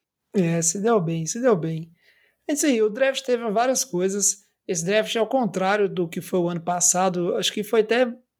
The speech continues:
pouco polêmico, pelo menos eu não achei um draft tão, assim, polêmico, de picks controversos. Por mais que você tenha uma crítica aqui ou ali, é um pick que, ah, não deveria ter feito ou não faria. Teve o Lamba ficando triste com o Saints, tem essa questão de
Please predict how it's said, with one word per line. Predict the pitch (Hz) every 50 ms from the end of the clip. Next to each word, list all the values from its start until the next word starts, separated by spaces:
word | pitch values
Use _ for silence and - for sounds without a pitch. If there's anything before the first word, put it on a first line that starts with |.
| _ _ _ _ _
pouco | - 254 277 277 -
polêmico, | - 262 233 196 180 180 185 208 220 226 208 208 - 220 196
pelo | 208 - 185 180 180 175
menos | 175 185 202 190 185
eu | 202 202
não | 196 196 202
achei | 214 196 180 - - 170 175
um | 175 170
draft | 156 165 170 170 170 - - 170 -
tão, | - 175 180 190 185
assim, | 170 170 - 175 165
polêmico, | 165 170 156 151 151 160 175 180 170 165 165 165 156
de | 143 156 151
picks | 147 - - 170 165 165 -
controversos. | - - 170 160 165 160 147 135 147 160 170 180 180 170 - - 165 - - - - _ _ _ _ _ _
Por | - 175
mais | 175 185 208 202 180
que | 180
você | 190 185
tenha | 190 - 185
uma | 180 175 170
crítica | 170 - 170 190 196 185 - - - 170
aqui | 165 170 - - 202 202 180
ou | 170 160
ali, | 160 156 170 196 208 196 185
é | 175
um | 175 165
pick | 165 190 185 170 165 -
que, | 226
ah, | 233 220 208
não | 202 233 247
deveria | 226 220 196 190 185 175
ter | 170 175 160
feito | 160 - 202 208 208 196 190 196
ou | 185 180
não | 180 170
faria. | - - 165 156 160 180 208 208 196 190 180 185 185 - _ _ _
Teve | - 175 170
o | 180 175
Lamba | 175 190 190 185 180
ficando | 185 - - 180 170 160
triste | 165 175 175 170 - -
com | - 160
o | 147
Saints, | - - 202 208 208 196 190 185 175 -
tem | - 180
essa | 170 - 175 165
questão | - 180 165 160 - - 185 185 180
de | 160 165 175 165 165